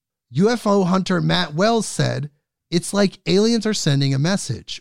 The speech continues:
We refuse to hide away. Here we are, in plain sight, at your world's most important places.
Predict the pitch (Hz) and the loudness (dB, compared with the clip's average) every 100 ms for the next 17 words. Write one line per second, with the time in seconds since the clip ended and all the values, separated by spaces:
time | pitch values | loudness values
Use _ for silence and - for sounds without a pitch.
0 | _ 117 151 - 160 190 - 156 165 180 | _ -2 -2 0 0 0 -2 -4 -2 -2
1 | 151 117 107 107 _ _ _ _ 170 208 | -2 -4 -6 -10 _ _ _ _ -4 -2
2 | 214 156 123 120 117 - _ _ _ 120 | -2 -2 0 0 -4 -8 _ _ _ -10
3 | - 165 208 202 - 131 107 104 _ _ | -2 0 0 -2 -4 -4 -4 -12 _ _
4 | 117 117 110 101 139 185 185 151 123 - | -10 -6 -6 -2 0 2 0 -2 -2 -6
5 | 110 - 175 170 143 143 131 - - - | -10 -6 -6 -6 -8 -4 -4 -6 -16 -20
6 | - | -20